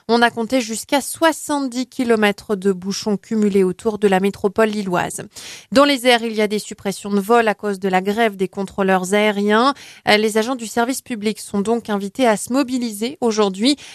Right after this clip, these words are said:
La grève a des répercussions dans les écoles, les crèches, les cantines, entre autres. Il s'agit de dénoncer les suppressions de postes de fonctionnaires et le gel du point d'indice prévu par le gouvernement.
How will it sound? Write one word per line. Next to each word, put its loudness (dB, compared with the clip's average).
La 6
grève 2
a 4
des 2
répercussions -4
dans 2
les 2
écoles, 2
les 0
crèches, -6
les -2
cantines, -2
entre -2
autres. 2
Il 0
s'agit -2
de 2
dénoncer 0
les 2
suppressions -6
de 0
postes -4
de 2
fonctionnaires 0
et -2
le 4
gel -2
du -6
point 0
d'indice 0
prévu -4
par 0
le 0
gouvernement. 4